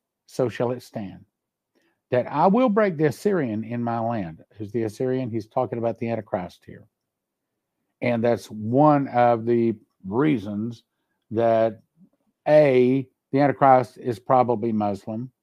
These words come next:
although he won't be Muslim, but his fathers were. He won't regard the God of his fathers, okay? Probably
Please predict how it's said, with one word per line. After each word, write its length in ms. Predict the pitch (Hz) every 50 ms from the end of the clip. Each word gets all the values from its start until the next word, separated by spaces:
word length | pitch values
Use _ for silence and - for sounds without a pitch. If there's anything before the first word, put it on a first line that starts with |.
| _ _ _ _ _ _ _ _ _ _ -
although 340 | 110 104 107 101 104 104 104
he 140 | 104 156 175
won't 220 | 160 143 123 101
be 100 | 110 107
Muslim, 500 | 101 104 104 98 90 98 104 107 107 - _ _ _ _ _ _ _ _ -
but 200 | 113 110 107 98
his 360 | 104 120 113 110 104 101 - _ _ _ _ _ _ _
fathers 400 | - 123 120 110 107 101 98 95
were. 340 | 101 104 104 92 82 87 - _ _ _ _
He 80 | - 107
won't 260 | 92 104 120 127 117 -
regard 440 | 117 113 104 120 127 127 120 117 107
the 180 | 113 110 107 107 _ _ _ _ _ _ _ -
God 220 | 123 117 120 110 104
of 80 | 90
his 160 | 95 92 -
fathers, 420 | - - 107 101 80 - - - -
okay? 380 | 95 85 - 92 85 82 98 104 _ _ _ _ _ _ _ _ _ _ _ _ _ _ _ _ _
Probably 880 | - - - - 165 180 190 185 170 180 160 160 160 156 156 156 139